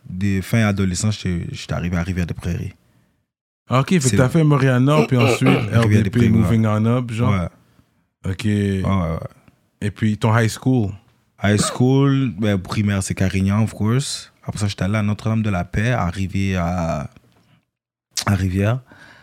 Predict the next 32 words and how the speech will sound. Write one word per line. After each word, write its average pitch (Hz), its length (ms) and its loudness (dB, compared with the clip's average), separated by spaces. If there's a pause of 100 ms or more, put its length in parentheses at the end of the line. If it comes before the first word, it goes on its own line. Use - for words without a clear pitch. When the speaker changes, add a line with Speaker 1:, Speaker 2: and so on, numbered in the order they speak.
(200)
Speaker 1:
Après 101 120 -6
ça, 104 60 0
j'étais 107 140 0
allé 98 120 2
à 98 100 2
Jean 98 220 0
Groux. 113 360 0 (100)
Speaker 2:
Tu - 40 -6
t'es 120 80 2
fait 127 160 0
kick 117 220 2
out, 117 200 2 (120)
c'est - 160 -12
Speaker 1:
Ouais, 95 320 4
Speaker 2:
ça, 80 100 -2
tu 92 40 0
Speaker 1:
euh, 104 60 0
Speaker 2:
faisais 110 140 0
Speaker 1:
euh, 101 180 -2
Speaker 2:
sortir. 101 580 -2
Speaker 1:
euh, 92 140 0
définitivement. 87 640 -2
Speaker 2:
T'étais 85 140 4
Speaker 1:
Moi, 110 80 2
Speaker 2:
déjà, 120 180 6
Speaker 1:
j'étais 131 120 4
allé 117 100 0
Speaker 2:
déjà 117 320 4
en 104 200 0
high 101 120 0
school, 98 280 -4
toi? 87 220 -8